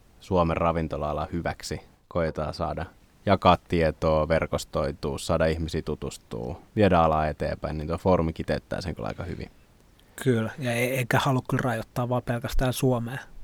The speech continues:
Speaker 2: Kyllä mä ihan maailma-, maailmankin ravintola-alan puolesta tehdään hommia tässä, hei.
Speaker 1: Mitenköhän niiltä taipuisi, jos ne rupeisi kanssa sanoa tiskille?
Speaker 2: Ei ne ressukat pysty suomea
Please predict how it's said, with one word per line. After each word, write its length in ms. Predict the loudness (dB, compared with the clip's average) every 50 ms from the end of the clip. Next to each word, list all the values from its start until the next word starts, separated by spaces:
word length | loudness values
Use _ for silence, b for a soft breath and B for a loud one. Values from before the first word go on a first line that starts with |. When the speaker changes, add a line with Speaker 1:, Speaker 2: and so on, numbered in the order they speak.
| -8
Speaker 2:
Kyllä 160 | 0 2 2 4
mä 80 | 4
ihan 140 | 4 4 6
maailma-, 500 | 6 4 4 4 2 -2 -4 -6 -8 -4 2
maailmankin 560 | 8 8 10 10 8 6 2 2 0 -2 -2
ravintola-alan 720 | 2 4 4 4 4 2 0 -2 -4 -4 -4 -6 -8 -10 -8
puolesta 440 | -6 -6 -6 -6 -6 -8 -10 -12 -10 -8
tehdään 280 | -6 -6 -6 -6 -4 -4 -2
hommia 340 | 0 -2 -2 -2 -4 -8 -10 -10
tässä, 300 | -10 -12 -12 -10 -10 -10
hei. 120 | -10 -10 -12 -14 -18 _ -14 _ 0
Speaker 1:
Mitenköhän 420 | 4 4 4 4 6 4 4 4
niiltä 200 | 4 2 0 0 2
taipuisi, 580 | 2 4 4 2 0 -2 -4 -4 -4 -8 -14 _ _ -20 -16 -8
jos 260 | -4 -4 -4 -4 -8 -16 -20 -16 -10 -8
ne 80 | -6
rupeisi 340 | -6 -6 -4 -6 -6 -6 -6
kanssa 220 | -6 -8 -8 -6
sanoa 160 | -8 -10 -10 -10 _ -8
tiskille? 480 | -8 -8 -8 -8 -12 -12 -12 -10 -12 -12 -10 -8
Speaker 2:
Ei 180 | -8 -8 -6 -6
ne 100 | -8 -6
ressukat 500 | -6 -6 -8 -8 -8 -10 -12 -14 -16 -16 -16
pysty 260 | -14 -12 -10 -6 0
suomea 400 | 2 2 2 2 0 -6 -8 -10